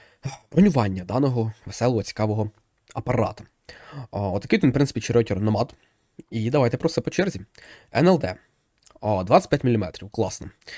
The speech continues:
Центральна лобова п'ятдесят сім і два. Верхня лобова тридцять міліметрів.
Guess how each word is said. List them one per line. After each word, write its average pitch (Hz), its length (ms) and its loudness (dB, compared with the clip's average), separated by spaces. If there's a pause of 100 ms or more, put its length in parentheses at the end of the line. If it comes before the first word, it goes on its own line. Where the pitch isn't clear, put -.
(160)
Центральна 135 420 4
лобова 98 320 -2
п'ятдесят 117 420 0
сім 160 160 4
і 147 40 2
два. 107 260 -2 (460)
Верхня 120 380 4
лобова 98 320 0
тридцять 139 280 0
міліметрів. 120 420 0